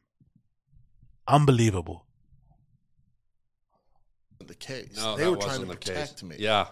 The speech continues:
Speaker 2: They're like, "No, no, no. There's no reason to. Just keep working. You're, you're doing great. There's no
Speaker 3: Yeah.
Speaker 2: reason to put this out right now."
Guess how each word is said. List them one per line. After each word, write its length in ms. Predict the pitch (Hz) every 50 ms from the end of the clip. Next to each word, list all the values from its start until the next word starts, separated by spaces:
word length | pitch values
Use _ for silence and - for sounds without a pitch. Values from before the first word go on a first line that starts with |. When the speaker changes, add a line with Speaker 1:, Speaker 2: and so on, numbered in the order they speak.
| -
Speaker 2:
They're 120 | - 135 135
like, 120 | 135 139
"No, 120 | 156 170
no, 160 | 180 185 180 151
no. 140 | 107 - - _ _ _ _ _ _
There's 180 | - 139 131 127
no 120 | 160 151
reason 340 | 135 135 160 175 143 139 113
to. 100 | - 101
Just 200 | 87 104 101 -
keep 260 | - 165 156 - -
working. 340 | 135 147 151 147 - 147 143
You're, 200 | 127 113 110 113 -
you're 220 | - 107 113 120 107
doing 300 | 92 131 147 147 139 127
great. 300 | - 127 127 127 127 -
There's 160 | 117 107 107
no 100 | 135 139
Speaker 3:
Yeah. 140 | 117 113 110
Speaker 2:
reason 140 | 101 131
to 60 | 131 -
put 220 | - - 139 -
this 180 | 131 117 - 135
out 200 | 143 151 143 120
right 160 | 104 98 -
now." 200 | 92 87 67